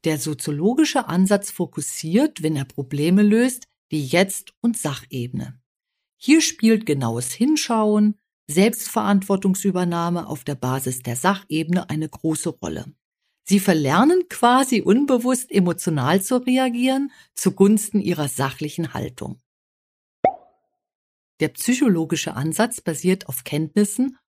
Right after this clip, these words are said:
rund um psychische Erkrankungen und derer Heilung, die aus alten und emotionalen Verletzungen entstanden sind.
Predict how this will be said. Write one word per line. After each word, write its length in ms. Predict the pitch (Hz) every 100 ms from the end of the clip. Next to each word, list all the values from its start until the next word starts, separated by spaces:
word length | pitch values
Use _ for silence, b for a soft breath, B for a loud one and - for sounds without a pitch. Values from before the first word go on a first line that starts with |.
| -
rund 480 | 147 165 311 339 -
um 160 | 220
psychische 580 | 214 - 196 196 190 180
Erkrankungen 800 | - - - 151 175 208 220 214
und 180 | 156 156
derer 420 | 160 175 185 -
Heilung, 560 | 160 214 165 170 277 b b b -
die 100 | 185
aus 220 | 185 -
alten 420 | - 202 294 - 240
und 220 | 190 -
emotionalen 760 | 180 160 - 156 147 190 240
Verletzungen 600 | 233 156 135 143 - 214
entstanden 600 | 208 220 - 110 127 127
sind. 460 | 123 - - -